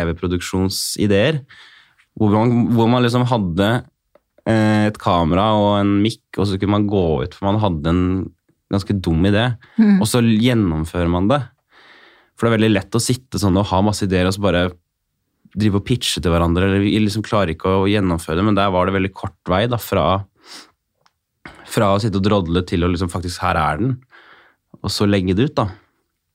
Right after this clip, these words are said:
Speaker 2: Og bare prøve, og tørre å prøve, og
Speaker 1: Ja,
Speaker 2: feile,
Speaker 1: ja,
Speaker 2: og prøve
Speaker 1: tørre å
Speaker 2: og feile.
Speaker 1: prøve og feile. Og det er jo alltid sånn jeg i hvert fall har jobbet til nå,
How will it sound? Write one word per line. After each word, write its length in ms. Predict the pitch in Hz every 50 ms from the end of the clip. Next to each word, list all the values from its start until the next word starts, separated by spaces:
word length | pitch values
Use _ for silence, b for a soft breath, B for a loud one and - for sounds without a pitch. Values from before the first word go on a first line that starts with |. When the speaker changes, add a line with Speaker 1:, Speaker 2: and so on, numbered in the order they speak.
| _ - -
Speaker 2:
Og 80 | 226 196
bare 160 | 196 185 175
prøve, 380 | - - 220 233 190 170 147 165 220
og 100 | 214 -
tørre 280 | - 214 175 165 160
å 40 | 156
prøve, 380 | - 196 185 165 147 175 185 220 233 - -
og 60 | 240 196
Speaker 1:
Ja, 80 | 185
Speaker 2:
feile, 380 | 202 208 190 175 170 185 220 220 -
Speaker 1:
ja, 80 | 180
Speaker 2:
og 80 | 208 -
prøve 180 | - 202 196 185
Speaker 1:
tørre 40 |
å 40 | -
Speaker 2:
og 80 | 123 127
feile. 160 | - 175 139
Speaker 1:
prøve 160 | 127 117 110 107
og 80 | 117
feile. 380 | 123 127 110 101 95 95 110 123 123 B B B B B B _ _ _ B B B B B B B _ _
Og 60 | - 127
det 80 | 147 135
er 40 | 123
jo 80 | 113 107
alltid 320 | 104 98 - - 135 131
sånn 220 | 127 135 117 107 101
jeg 180 | 95 92 92
i 80 | 92 95
hvert 100 | 95 98
fall 160 | - 113 107 101
har 80 | 107
jobbet 440 | 107 107 104 95 80 90 90 87 85 -
til 160 | - 107 107
nå, 200 | 104 104 107